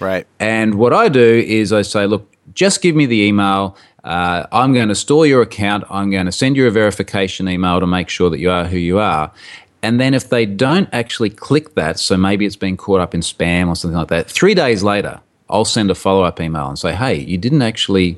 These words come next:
Speaker 2: click the verification email. I format it a little bit differently. I do a couple of other things to try and spam optimize, just to try and get through that second time."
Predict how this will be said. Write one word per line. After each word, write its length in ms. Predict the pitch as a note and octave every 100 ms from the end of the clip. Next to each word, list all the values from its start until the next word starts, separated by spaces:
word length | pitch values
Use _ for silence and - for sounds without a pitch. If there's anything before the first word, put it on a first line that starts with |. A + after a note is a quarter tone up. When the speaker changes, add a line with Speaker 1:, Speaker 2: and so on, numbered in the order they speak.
| -
Speaker 2:
click 380 | - F2 - -
the 80 |
verification 720 | E2 E2+ D#2+ - - D#2+ - D#2
email. 420 | D2+ C2+ C#2+ - - - - -
I 120 | F2+
format 500 | - - D3+ D3+ C3+
it 20 |
a 40 | B2+
little 160 | B2
bit 160 | A#2+ G2+
differently. 340 | A2+ G#2 A2+
I 80 | G#2
do 140 | G2 G2+
a 40 |
couple 300 | G2 A#2 A#2+
of 80 | G2
other 220 | F#2+ F#2
things 340 | - G2 F#2+ -
to 80 |
try 320 | F#2 - G2 F#2
and 100 | F2
spam 420 | - G2 G#2 G#2+
optimize, 560 | G2 - G2 F#2+ F#2 F2
just 160 | D3+ -
to 60 |
try 280 | - C#3+ B2
and 80 | G#2
get 160 | G#2
through 300 | - - G2+
that 180 | G2+ D#2+
second 340 | - - - D#2+
time." 420 | G2 F2+ D2+ D2